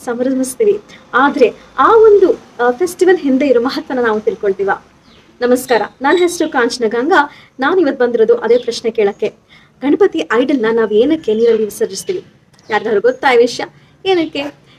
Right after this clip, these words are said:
ಎರಡ್ ಮೂರು ಕಥೆಗಳಿದೆ. ನಮ್ಮ ಫಿಲಾಸಫಿಕಲ್ ಮೀನಿಂಗ್ ಫಸ್ಟ್ ತಗೊಂಡ್ರೆ ಅದನ್ನ ನಿಮ್ಗೆ ಹೇಳ್ಬಿಡ್ತೀನಿ.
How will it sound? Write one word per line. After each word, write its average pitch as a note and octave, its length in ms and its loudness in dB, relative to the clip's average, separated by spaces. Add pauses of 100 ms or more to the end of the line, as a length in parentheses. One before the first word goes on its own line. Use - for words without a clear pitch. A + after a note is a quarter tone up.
(180)
ಎರಡ್ D#4 200 2
ಮೂರು G4 180 6
ಕಥೆಗಳಿದೆ. C#4 500 0
ನಮ್ಮ C#4+ 140 -6
ಫಿಲಾಸಫಿಕಲ್ E4 560 -2
ಮೀನಿಂಗ್ C#4 280 -2
ಫಸ್ಟ್ - 400 -8
ತಗೊಂಡ್ರೆ B3+ 420 2
ಅದನ್ನ A#3 260 -4
ನಿಮ್ಗೆ A3+ 240 -4
ಹೇಳ್ಬಿಡ್ತೀನಿ. G3+ 500 -4